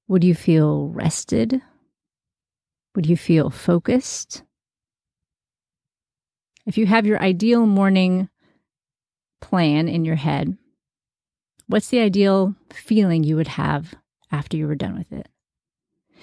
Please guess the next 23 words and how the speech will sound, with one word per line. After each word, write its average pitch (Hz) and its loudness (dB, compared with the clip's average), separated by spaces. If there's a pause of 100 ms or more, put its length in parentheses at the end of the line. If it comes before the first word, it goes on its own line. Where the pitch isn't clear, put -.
(260)
And 240 6
then 277 6 (240)
how 262 -4
would 330 -2
that 233 2
impact - 0 (640)
the 196 -4
rest 190 -2
of 202 -2
your 220 2
day? 240 -2 (1080)
How 226 2
would 247 4
it 262 2
impact 208 -2
your 180 0
family? 170 -2 (1600)
How 180 0
would 190 4
it - 0
impact 170 -4
your 165 -2
work - -10